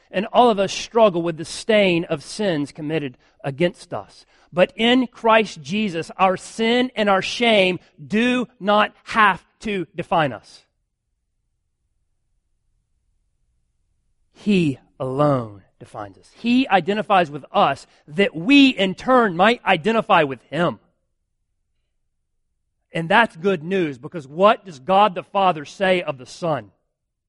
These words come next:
Jesus comes up out of the baptismal waters. A voice from heaven booms,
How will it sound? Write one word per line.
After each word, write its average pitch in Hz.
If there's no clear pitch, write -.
Jesus 214
comes 220
up 247
out 208
of 254
the 269
baptismal 214
waters. 131
A 165
voice 220
from 233
heaven 208
booms, 180